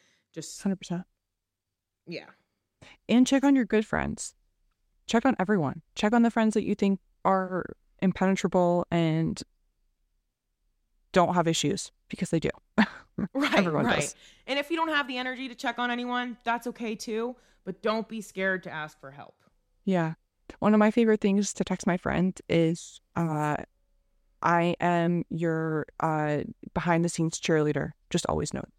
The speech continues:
Speaker 2: You know, just,
Speaker 1: I
Speaker 2: like,
Speaker 1: love that. Yeah,
Speaker 2: you
Speaker 1: it's,
Speaker 2: know,
Speaker 1: that's
Speaker 2: just,
Speaker 1: really
Speaker 2: like, letting
Speaker 1: nice.
Speaker 2: them
Speaker 1: Mm-hmm.
Speaker 2: know. So, like, you don't, uh, if you don't, if you don't have the energy to, like, engage in a heavy conversation or, like, you know, start diving into something that you don't wanna go into right now, but you can just let them know, like, "I'm,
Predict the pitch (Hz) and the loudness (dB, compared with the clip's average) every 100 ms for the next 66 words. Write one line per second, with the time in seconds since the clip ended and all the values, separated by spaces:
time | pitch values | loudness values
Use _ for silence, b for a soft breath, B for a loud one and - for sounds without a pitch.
0 | _ _ _ _ _ _ _ _ 180 165 | _ _ _ _ _ _ _ _ 2 4
1 | 170 170 208 214 - 202 208 240 285 285 | 2 2 2 0 0 0 4 4 4 4
2 | 302 208 185 175 170 143 165 226 214 208 | 4 2 0 -2 -2 0 4 6 6 6
3 | 214 196 233 226 220 220 220 208 220 180 | 6 4 4 4 4 4 4 4 4 4
4 | 165 - 196 190 208 196 214 196 - 190 | 2 2 2 4 2 4 2 0 -2 0
5 | 190 196 - 185 180 185 185 180 180 180 | 2 4 2 2 2 2 2 0 2 2
6 | 190 185 180 185 170 170 165 175 170 175 | 2 0 0 0 2 2 4 2 2 2
7 | - 180 165 - 170 - 170 170 - 165 | 0 0 0 0 0 2 2 2 2 2
8 | 165 160 147 - B B - 175 165 - | 2 2 0 -8 B B 0 2 2 2
9 | 170 170 175 160 160 165 165 - - 165 | 2 4 4 2 2 2 0 -2 -2 -2
10 | - 156 156 170 82 - 165 160 156 170 | 0 0 2 0 0 0 0 0 0 2
11 | 160 170 170 160 151 147 165 156 160 - | 2 2 0 -2 -2 0 0 0 -2 -2
12 | 196 208 - 208 208 214 208 165 - 175 | 0 0 0 -2 2 2 2 0 -2 -2
13 | 196 202 | 0 0